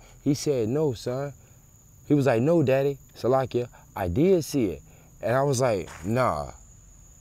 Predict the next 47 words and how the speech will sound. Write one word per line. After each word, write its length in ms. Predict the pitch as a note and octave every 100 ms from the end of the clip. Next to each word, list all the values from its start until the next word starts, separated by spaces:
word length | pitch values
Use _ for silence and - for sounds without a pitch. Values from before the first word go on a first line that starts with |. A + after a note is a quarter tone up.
| - - -
nah, 260 | A2+ E2+ - - - -
you 200 | E2+ A2+
lying." 280 | B2+ A2 E2+ - - - - G2
Then 160 | B2
he 80 | A#2+
tells 340 | - E3 G3
me, 180 | C#3+ D3 - -
and 100 | A2
he's 220 | C3+ D#3
like, 320 | C3+ C3 A#2 - - -
"No, 240 | C3+ F3+
Daddy, 320 | D3 D3 D3 B2+
I 160 | B2+
did." 340 | A2 E3+ F#3+ C3+
And 160 | G#2+ A#2
when 120 | B2
I 120 | A#2
seen 340 | G#2 - F#3+ F#3+
it, 140 | D3+ - - - - -
I 80 | C3+
was 80 |
like, 100 | C3+
"Okay, 240 | C#3 C#3 D3
so 140 | C3
what 160 | D3 E3
did 100 | D3+
Yahweh 320 | D3+ D#3+ D3+
Shai 200 | - D3+
look 180 | E3+ G3+
like?" 180 | C#3+ A#2
He 80 |
was 100 | E3
like, 140 | D#3 C#3
"He 80 | E3
looked 240 | E3+ D3
like 320 | E3 E3 D#3+
us. 220 | G#3 E3+
He 100 | -
looked 200 | E3+ E3
like 340 | C#3 D3+ D3+ -
you, 200 | A3+ G3+ - - -
but 100 | C3
he 60 | E3+
was 140 | E3+
a 60 | D3+
little 260 | E3 D3
darker, 480 | A2+ F3+ G#3 E3+ D#3+